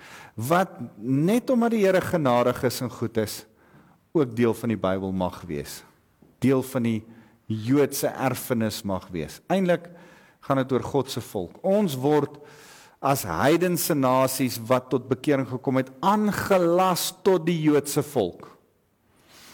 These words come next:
Maar dit gaan oor die Jode. En hierdie boek is geskryf vir die Jode, en hierdie boek is geskryf vir die Jode wat in die laaste tye ook nog gaan leef.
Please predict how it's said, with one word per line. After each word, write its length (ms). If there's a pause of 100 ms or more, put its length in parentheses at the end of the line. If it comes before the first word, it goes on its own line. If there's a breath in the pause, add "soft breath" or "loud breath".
(200 loud breath)
Maar 160
dit 80
gaan 240
oor 100
die 140
Jode. 280 (600 loud breath)
En 140
hierdie 180
boek 240
is 140
geskryf 400
vir 80
die 80
Jode, 180
en 140
hierdie 180
boek 240
is 160
geskryf 380
vir 100
die 80
Jode 300
wat 180
in 80
die 60
laaste 420
tye 400
ook 400
nog 220
gaan 200
leef. 360